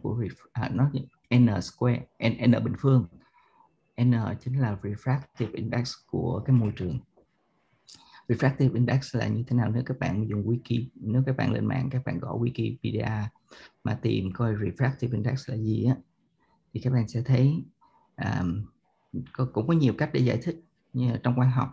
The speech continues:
thì người ta cũng giải thích được, mà tôi sẽ giải thích như thế này. Nên các bạn, nó sẽ liên can tới là vận tốc của ánh sáng trong cái môi trường.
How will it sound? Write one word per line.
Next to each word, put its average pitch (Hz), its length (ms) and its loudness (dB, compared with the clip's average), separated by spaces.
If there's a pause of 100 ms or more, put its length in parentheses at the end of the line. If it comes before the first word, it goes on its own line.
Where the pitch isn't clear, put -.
thì 127 120 -4
người 127 100 0
ta 120 340 -2 (200)
cũng - 160 -4
giải 120 140 2
thích 135 140 -6
được, 101 240 -2
mà 90 260 -6 (1080)
tôi 120 160 4
sẽ 123 140 0
giải 117 140 0
thích 139 180 -4
như 123 140 2
thế 131 80 2
này. 107 300 0 (400)
Nên 127 160 -2
các 131 160 -6
bạn, 113 220 -2
nó 131 140 4
sẽ 127 140 0
liên 127 220 4
can 117 340 0
tới 120 180 0
là 107 440 -2 (140)
vận 90 240 -4
tốc 135 120 0 (140)
của - 100 -6
ánh 123 240 -2
sáng 113 360 -2 (280)
trong 113 160 -2
cái 117 120 -2
môi 110 180 0
trường. 92 260 -6